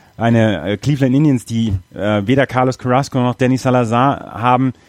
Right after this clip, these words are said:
ähm, die werden dann wahrscheinlich,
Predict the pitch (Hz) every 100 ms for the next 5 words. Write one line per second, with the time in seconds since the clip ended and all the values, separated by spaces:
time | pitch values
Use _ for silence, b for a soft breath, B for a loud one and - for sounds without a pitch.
0 | b b b 101 113 113 113 113 92 -
1 | 113 127 107 101 117 135 135 120 113 139
2 | 123 110 - 120 143 156 - -